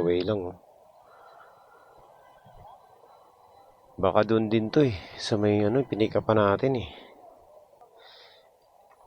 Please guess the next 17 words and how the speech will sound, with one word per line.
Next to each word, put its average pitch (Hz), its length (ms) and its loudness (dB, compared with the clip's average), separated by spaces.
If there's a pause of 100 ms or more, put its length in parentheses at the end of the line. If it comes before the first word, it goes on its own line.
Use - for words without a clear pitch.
(300)
Isang 120 400 4
booking 120 320 6
na 117 80 6
lang 104 320 2
para 95 240 0
makuha 101 320 2
natin 95 320 2
yung, 92 160 2
ano, 87 240 -6 (1160)
para 104 240 2
makuha 104 240 4
natin 101 320 2
yung 101 80 -2
goal 101 180 4
natin 95 320 2
na 92 160 2
apat 95 220 -2